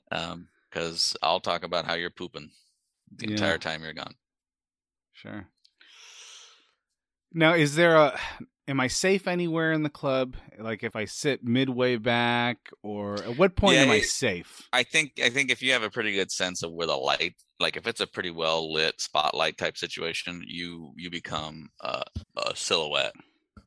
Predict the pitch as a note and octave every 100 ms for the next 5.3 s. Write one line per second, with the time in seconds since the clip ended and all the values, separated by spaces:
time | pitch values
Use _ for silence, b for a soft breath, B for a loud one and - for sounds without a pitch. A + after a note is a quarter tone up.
0 | _ _ _ _ _ - D#2+ D#2+ F2 F#2
1 | E2 D2+ G#2 - E2 E2 E2 D2+ - G#2+
2 | F2+ D#2 D#2 D#2 D#2 D#2 D2+ D2 D2+ E2
3 | D#2 D#2 D2+ - D2+ E2+ - - E2 D2+
4 | D2 C#2+ - - - G1+ - G1+ G1+ G1+
5 | - -